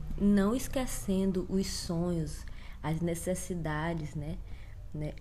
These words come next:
Os desafios que a gente vai encontrar pela frente, não esquecendo essas coisas, programando bem, executando bem, né?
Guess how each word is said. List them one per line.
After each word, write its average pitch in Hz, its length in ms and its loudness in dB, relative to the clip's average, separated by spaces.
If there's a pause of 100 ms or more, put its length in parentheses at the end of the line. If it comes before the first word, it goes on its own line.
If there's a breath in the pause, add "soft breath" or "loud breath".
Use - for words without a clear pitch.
Os 175 160 2
desafios 185 840 4
que - 80 -4
a 165 60 -2
gente 170 320 -2
vai 160 220 -2
encontrar 165 480 -2
pela 156 260 -4
frente, 156 340 -6
não 180 80 0
esquecendo 208 400 -4
essas 196 280 -6
coisas, 175 320 -4
programando 208 920 0
bem, 165 480 -2 (480 loud breath)
executando 202 1160 0
bem, 165 600 0 (720 loud breath)
né? 160 260 -2